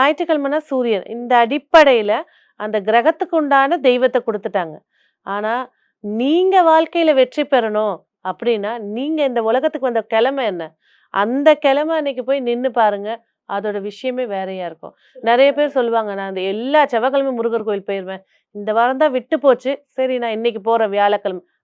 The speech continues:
Speaker 1: அது அவங்க பிறந்த கிழமையா இருக்கும். அன்னைக்கு போயிட்டு வரும்போது சக்சஸ் கிடைக்கும்.
Speaker 2: ஓ.
Speaker 1: அதான் அதுல இருக்கக்கூடிய சீக்ரெட். So, இந்த ஜோதிடம்ன்றது பல ரகசியங்கள் உள்ள அடங்கியது. நீங்க ஒவ்வொரு கிரகத்துக்கு எடுத்தாலும் கோடிக்கணக்குல ரகசியங்கள் இருக்கு.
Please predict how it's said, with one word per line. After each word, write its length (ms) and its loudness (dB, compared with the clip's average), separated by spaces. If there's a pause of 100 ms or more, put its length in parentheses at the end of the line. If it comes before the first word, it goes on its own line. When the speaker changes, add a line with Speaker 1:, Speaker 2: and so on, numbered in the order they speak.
Speaker 1:
அது 140 2
அவங்க 240 -2
பிறந்த 300 -2
கிழமையா 320 -4
இருக்கும். 200 -16 (380)
அன்னைக்கு 360 2
போயிட்டு 240 4
வரும்போது 300 0
சக்சஸ் 380 -4
கிடைக்கும். 340 -8 (340)
Speaker 2:
ஓ. 80 -18 (420)
Speaker 1:
அதான் 240 4
அதுல 180 2
இருக்கக்கூடிய 380 -2 (140)
சீக்ரெட். 460 -6 (420)
So, 140 -4
இந்த 100 2 (100)
ஜோதிடம்ன்றது 720 4 (200)
பல 300 -2 (200)
ரகசியங்கள் 880 -2
உள்ள 140 -2 (100)
அடங்கியது. 480 -6 (520)
நீங்க 160 -4 (160)
ஒவ்வொரு 480 2
கிரகத்துக்கு 500 -2
எடுத்தாலும் 440 -4 (120)
கோடிக்கணக்குல 800 4
ரகசியங்கள் 560 -2
இருக்கு. 240 -14